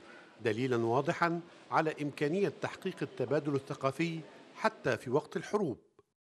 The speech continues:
المعرض يقام في مركز جيوبوليس الثقافي في بروكسل، والذي سبق أن استضاف عدة معارض ركزت على موضوع الهجرة وتداعياتها الثقافية، خاصة أن بروكسل معروفة بالتنوع والتعدد الثقافي لسكانها.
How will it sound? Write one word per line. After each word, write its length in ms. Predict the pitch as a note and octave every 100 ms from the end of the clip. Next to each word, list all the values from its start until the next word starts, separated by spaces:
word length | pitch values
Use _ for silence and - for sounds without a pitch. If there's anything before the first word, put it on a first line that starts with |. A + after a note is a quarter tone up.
| _ _ _ _ -
المعرض 480 | F#3+ A3 B3 G3+ E3+
يقام 300 | E3 A3 A#3
في 140 | G3+
مركز 340 | F#3 A3+ - E3+
جيوبوليس 560 | G3 F3+ F3+ A3 -
الثقافي 680 | E3+ - F#3+ G3 E3+ A3+ G#3+
في 140 | G#3+
بروكسل، 440 | G3+ A#3+ - D3+ F2+ - - - - -
والذي 380 | D3+ D#3+ D3+ D#3
سبق 380 | - G3+ A#3 F3+
أن 120 | E3+
استضاف 460 | D#3 E3+ F3 G#3 E3
عدة 360 | F3+ B3+ F#3+ E3+
معارض 420 | E3+ D3 G#3 A#3+ F#3+ - - - -
ركزت 480 | G#3 - C4 G#3 E3
على 200 | F3 F3
موضوع 460 | E3+ D#3+ G#3+ B3+
الهجرة 440 | F3+ F#3+ F#3+ D#3+ C3+
وتداعياتها 720 | C3 D3 C3+ D#3 G3+ G#3+ G3
الثقافية، 680 | - A3+ B3+ A3 G3+ A#2 F2 - - - -
خاصة 560 | D#3+ F3+ G3+ G3+ G#3+ G3 - - G#3
أن 180 | A3
بروكسل 380 | F#3+ B3+ - G#3+
معروفة 400 | G3 F3+ A#3+ G#3
بالتنوع 560 | E3+ E3+ F#3 G#3 A#3 G3
والتعدد 460 | F3+ - E3 G3+
الثقافي 600 | G3 - F#3 E3+ D#3+ A#3
لسكانها. 760 | G3+ F#3+ - - A#3 G3 A2+